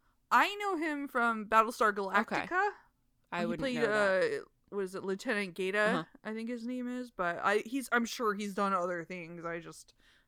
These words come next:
Speaker 1: don't know
Speaker 2: I
Speaker 1: them.
Speaker 2: feel like we might have seen him in another episode or two of this show, but I'm not sure. And I didn't bother to look it up, so here we are.
Speaker 1: Yeah, I didn't look it up either, 'cause I was just like, "Look, it's Gata.
Speaker 2: Yeah.
Speaker 1: Okay."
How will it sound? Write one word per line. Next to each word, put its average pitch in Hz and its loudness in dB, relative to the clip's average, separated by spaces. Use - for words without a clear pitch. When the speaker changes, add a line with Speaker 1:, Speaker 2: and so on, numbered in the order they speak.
Speaker 1:
don't 175 -10
know 90 -14
Speaker 2:
I - -16
Speaker 1:
them. - -14
Speaker 2:
feel 208 -4
like 208 -4
we 180 -2
might 165 0
have 160 -2
seen 165 -4
him 160 -2
in 143 -4
another 147 -2
episode 147 -4
or 139 -6
two 139 -8
of 135 -8
this 123 -6
show, 127 -4
but - -10
I'm 139 -10
not - -14
sure. 147 -10
And 143 -6
I 143 -2
didn't 143 -8
bother 143 -6
to 196 -12
look 208 -12
it 285 -6
up, - -8
so 151 -10
here 175 -12
we 202 -10
are. 165 -6
Speaker 1:
Yeah, 226 -10
I 220 -4
didn't 220 -6
look 202 -8
it 190 -6
up 175 -6
either, 170 -10
'cause - -18
I 190 -8
was 208 -14
just 226 -18
like, 269 -10
"Look, 523 -2
it's 330 -14
Gata. 427 -4
Speaker 2:
Yeah. 285 4
Speaker 1:
Okay." 311 -8